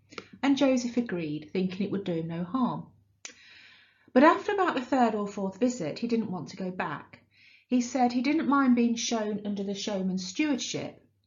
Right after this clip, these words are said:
but at the hospital it felt like cattle in a cattle market. And these medical examinations became repeatedly gruesome and were known as medical sideshow acts.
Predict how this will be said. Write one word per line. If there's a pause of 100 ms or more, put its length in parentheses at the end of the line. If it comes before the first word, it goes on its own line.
(540)
but
at
the
hospital
it
felt
like
cattle
in
a
cattle
market. (1700)
And
these
medical
examinations
became
repeatedly
gruesome
and
were
known
as
medical
sideshow
acts.